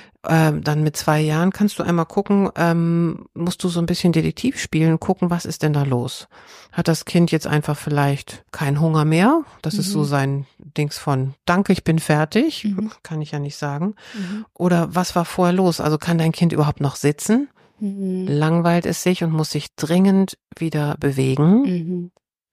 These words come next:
Speaker 1: Weil nun mal leider die meisten Kinder chronisch unterbewegt sind.
Speaker 2: Mhm.
Speaker 1: Ähm, hat es dann einen Forscherdrang oder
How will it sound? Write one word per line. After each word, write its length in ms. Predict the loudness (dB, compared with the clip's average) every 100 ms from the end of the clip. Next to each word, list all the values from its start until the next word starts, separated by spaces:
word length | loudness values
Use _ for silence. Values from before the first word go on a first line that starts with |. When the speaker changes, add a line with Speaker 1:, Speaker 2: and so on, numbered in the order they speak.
| -20 -20 _ -8
Speaker 1:
Weil 160 | -2
nun 140 | 0 2
mal 140 | 2
leider 260 | 0 0 0
die 100 | 0
meisten 520 | -2 -4 -4 -4 -4
Kinder 460 | 0 2 4 4 2
chronisch 680 | -2 0 2 4 4 2
unterbewegt 760 | 0 2 2 0 2 2 0 0
sind. 340 | 2 2 2
Speaker 2:
Mhm. 440 | 0 -2 -2 -6 -8 -16 _
Speaker 1:
Ähm, 640 | -2 0 0 2 2 0 -4
hat 220 | -8 -6
es 120 | -4
dann 300 | -2 -2 -2 -4
einen 180 | -8
Forscherdrang 1040 | -6 2 2 2 -2 0 0 0 2 2 0
oder 680 | -6 -2 2 4 6 4